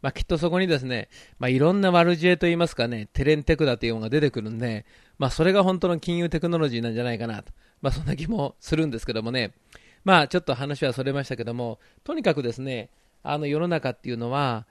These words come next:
一部の人たちだけが生き残って、最後ですね、まあ、弱者は切り捨てようなんてことにしても、それはやっぱ無理だということですね。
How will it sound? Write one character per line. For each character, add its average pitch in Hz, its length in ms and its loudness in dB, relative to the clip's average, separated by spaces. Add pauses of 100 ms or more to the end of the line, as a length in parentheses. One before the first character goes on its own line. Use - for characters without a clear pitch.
(140)
一 151 200 -6
部 147 100 -2
の 139 80 -4
人 135 140 -4
た 131 100 -4
ち 120 80 -10
だ 131 100 -2
け 135 120 -6
が 196 100 0
生 151 80 0
き 143 100 -6
残 123 220 -4
っ - 20 -4
て、 117 440 -6 (200)
最 147 300 0
後 127 100 -4
で 117 100 -4
す - 80 -16
ね、 127 220 -8
ま 120 120 -8
あ、 123 40 -6
弱 135 220 -2
者 127 120 -4
は 113 80 -6
切 - 140 -10
り 135 80 -6
捨 - 60 -12
て - 80 -2
よ 143 80 0
う - 20 -4
な 131 80 -2
ん 117 40 -8
て 107 80 -8
こ 117 80 -6
と 113 80 -8
に 123 40 -8
し - 40 -14
て - 80 -4
も、 123 120 -6
そ - 100 -6
れ 165 40 0
は 165 80 -4
や 143 60 0
っ 127 40 -2
ぱ - 20 -6
無 202 80 -2
理 339 100 0
だ 220 120 -2
と - 80 -4
い 135 40 -2
う 123 40 -2
こ 123 80 -2
と 123 80 -4
で 117 80 0
す - 80 -12
ね。 175 240 -4